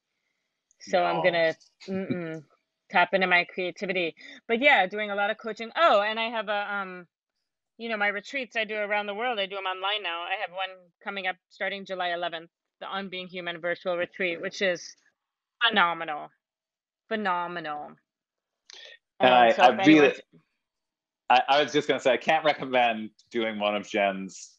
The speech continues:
Speaker 2: retreats or workshops, uh, 'cause <laughs> holy shit, like, it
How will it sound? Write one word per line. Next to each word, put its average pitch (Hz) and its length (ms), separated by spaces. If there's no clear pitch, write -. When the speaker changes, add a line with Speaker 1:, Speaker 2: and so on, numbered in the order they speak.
Speaker 2:
retreats - 760
or 101 160
workshops, 92 600
uh, 101 240
'cause - 260
<laughs> - 20
holy 151 580
shit, - 480
like, 92 360
it 123 220